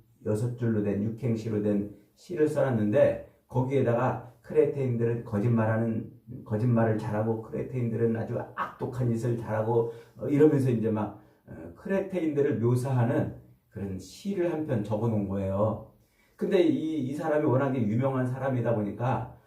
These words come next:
그 이후로, 음, 시대가 흘렀는데도 사람들이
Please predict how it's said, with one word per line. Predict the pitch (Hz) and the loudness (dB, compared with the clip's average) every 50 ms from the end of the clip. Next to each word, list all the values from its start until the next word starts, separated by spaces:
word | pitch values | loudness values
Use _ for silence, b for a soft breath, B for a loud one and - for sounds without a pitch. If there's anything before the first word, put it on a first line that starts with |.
| B B B B | B B B B
그 | B - - 175 196 185 180 185 | B 0 2 4 6 6 6 4
이후로, | 156 131 131 156 160 175 175 170 - - - - - - - _ - | 4 2 0 0 -2 -2 0 0 0 0 0 -4 -10 -16 -20 _ -14
음, | 120 127 - - - | -14 -14 -14 -16 -20
시대가 | - - - 165 180 175 156 160 156 151 | -20 -20 -12 -2 -2 -2 0 0 -4 -4
흘렀는데도 | 156 160 170 170 160 160 151 151 147 151 151 185 220 220 220 - B B B B B B _ | -2 -2 -2 -2 -2 -2 -4 -2 -2 -2 2 4 4 4 4 2 B B B B B B _
사람들이 | - - 170 170 165 156 156 160 175 175 - - - - - | -10 -4 -2 -2 0 0 0 2 2 2 0 0 -4 -10 -16